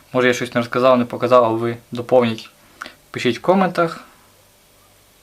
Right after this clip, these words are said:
Ага, ще хотів розказати. Ще я не розказав. Пишіть в коментах.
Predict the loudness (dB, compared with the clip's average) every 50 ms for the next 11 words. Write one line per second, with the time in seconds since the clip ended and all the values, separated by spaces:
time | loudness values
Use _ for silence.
0 | _ _ _ -20 -20 -20 -20 _ _ _ _ _ _ _ _ _ _ _ _ _
1 | _ _ _ -20 -20 -20 -20 _ _ _ _ _ _ _ -4 0 0 0 0 0
2 | -4 -10 -10 -10 -6 -4 -4 -4 -2 -2 -2 0 0 0 -2 -4 -10 -16 -18 -20
3 | _ _ _ _ -20 -20 -20 _ -16 -16 -16 -16 _ _ -14 -10 -8 -6 -6 -4
4 | -6 -6 -8 -10 -12 -12 -10 -10 -12 -12 -8 -6 -4 -4 -4 -2 -2 -2 -2 -2
5 | -4 -12 -16 -18